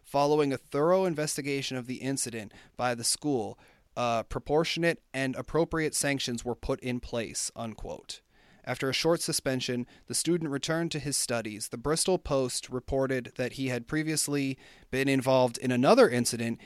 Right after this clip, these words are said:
in which a pupil wore a Nazi costume and was later expelled from the school. A senior member of Bristol's Jewish community, speaking anonymously, expressed his strong disapproval of the school's conduct following the incident. Quote, "The fact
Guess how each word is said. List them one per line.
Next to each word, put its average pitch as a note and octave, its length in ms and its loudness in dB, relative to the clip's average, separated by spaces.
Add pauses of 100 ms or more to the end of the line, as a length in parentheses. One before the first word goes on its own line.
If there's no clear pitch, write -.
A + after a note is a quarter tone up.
in B2+ 140 -2
which C3+ 160 0
a C#3 60 0
pupil F3 680 2 (260)
wore C#3+ 640 6
a B2 80 0
Nazi D3+ 520 4
costume A#2 720 2
and C3 100 4
was C3 160 2
later D3+ 260 6
expelled F#3+ 520 6
from A#2 180 -2
the A2+ 80 -2
school. F2 500 -2 (580)
A B2 60 -6
senior G3 360 8
member D#3 320 6
of B2 120 -2
Bristol's D3+ 440 4
Jewish D3+ 320 2
community, C3 500 2
speaking B2+ 380 0
anonymously, A#2+ 680 0
expressed - 520 0
his C3 120 -2
strong D#3 360 2
disapproval A#2+ 680 0 (240)
of B2 120 -8
the B2 80 0
school's C3 340 0
conduct B2 400 0
following A#2 400 0
the A2+ 120 -2
incident. G2+ 420 -6 (460)
Quote, C#3 380 6
"The C3 80 -2
fact F3 400 4